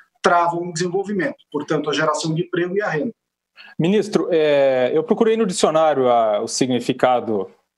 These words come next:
Speaker 2: é, da palavra infralegal, né? Procurei uma definição mais exata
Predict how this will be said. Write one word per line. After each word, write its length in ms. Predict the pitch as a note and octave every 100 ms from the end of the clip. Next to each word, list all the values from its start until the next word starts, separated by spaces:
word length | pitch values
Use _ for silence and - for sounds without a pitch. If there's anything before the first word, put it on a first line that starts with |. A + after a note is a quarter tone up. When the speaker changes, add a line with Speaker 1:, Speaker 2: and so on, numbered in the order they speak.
| _ -
Speaker 2:
é, 200 | A2+ A2+
da 120 | A#2+
palavra 440 | - A#2 A#2+ A#2
infralegal, 840 | A#2+ C#3 - A2 G#2 A#2 D3+ B2 A2
né? 140 | C3+
Procurei 300 | B2 A2+ A#2
uma 120 | A#2+
definição 540 | A#2 A#2 A#2+ A#2 C3+ A2
mais 240 | A#2 A2+
exata 640 | A#2 A2 C#3 D3 - G2